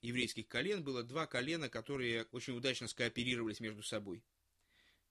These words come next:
Колено Иссахара, которое всегда отличалось от других колен страстным желанием заниматься Торой, профессией которой являлось занятие Торой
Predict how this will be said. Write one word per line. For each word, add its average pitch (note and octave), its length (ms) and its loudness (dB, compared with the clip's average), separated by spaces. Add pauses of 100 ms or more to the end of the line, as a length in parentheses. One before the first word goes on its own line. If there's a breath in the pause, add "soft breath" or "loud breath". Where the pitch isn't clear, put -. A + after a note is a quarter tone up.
(140)
Колено B2+ 380 2
Иссахара, A#2+ 540 2
которое A2 400 -2
всегда A#2 640 -2
отличалось B2 540 2
от A2 80 -6
других A#2 280 -6
колен A#2+ 300 -2
страстным B2 440 -4
желанием A#2 360 -4
заниматься A2+ 500 -8
Торой, G#2+ 400 -2 (720 soft breath)
профессией C3 580 2
которой G#2+ 440 -2
являлось A2 340 -2
занятие A#2 440 -2
Торой A2 400 -4